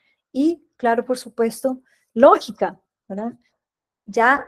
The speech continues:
no es que no cre-, no creamos nada, solo agregamos las cosas que ya existen. Entonces,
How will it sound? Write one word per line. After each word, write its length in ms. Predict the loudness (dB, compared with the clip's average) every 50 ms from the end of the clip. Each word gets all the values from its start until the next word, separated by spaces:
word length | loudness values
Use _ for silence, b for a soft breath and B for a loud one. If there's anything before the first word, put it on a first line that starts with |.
| _ -8
no 120 | -4 -4
es 140 | -4 -4 -4
que 80 | -4 -4
no 140 | -4 -2
cre-, 280 | -2 -2 -2 0 -2 -2
no 300 | -4 -4 -4 -4 -4 -2
creamos 460 | 0 0 0 2 0 -2 -4 -2 -2
nada, 400 | 0 0 0 0 -2 -2 -4 -6
solo 400 | -8 -4 -2 2 2 2 0 0
agregamos 520 | -2 -2 -2 -2 0 -2 -2 -2 -4 -4 -6
las 200 | -6 -8 -4 -4
cosas 280 | -4 -2 -2 -6 -4
que 120 | -4 -4 -4
ya 140 | -2 -4
existen. 600 | -4 -6 -8 -4 -4 -4 -4 -4 -10 -16 -18 -18 b b b b b b b b b b
Entonces, 500 | -6 -2 -2 -2 -2 -4 -8 -12 -14 -18